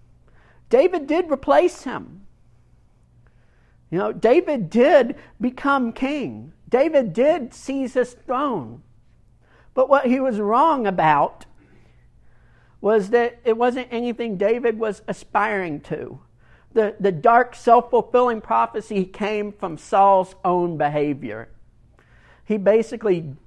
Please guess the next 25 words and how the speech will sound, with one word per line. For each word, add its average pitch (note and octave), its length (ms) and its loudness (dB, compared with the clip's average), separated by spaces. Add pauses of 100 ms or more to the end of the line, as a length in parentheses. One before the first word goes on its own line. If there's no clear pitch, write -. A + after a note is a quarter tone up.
(260)
drove G3+ 440 4
David G#3+ 460 2
out G#3+ 200 4
of A3+ 100 -2
the G#3+ 60 -2
kingdom, A3+ 600 -6 (520)
and G3 440 0
his G#3 260 0
relentless A3 540 0
pursuit A3+ 540 0
of B3 140 -2
him B3 260 -6
caused G#3+ 460 2
him A3 240 -6
to F#3 120 -2
go F#3+ 260 2
raise G3 440 2
an G#3 120 -2
army. A#3 580 -4 (420)
And F#3+ 480 -2
then G#3+ 420 0
suddenly, A3+ 760 0
uh, F3+ 320 2
the E3+ 120 -2
nation's G3+ 540 -2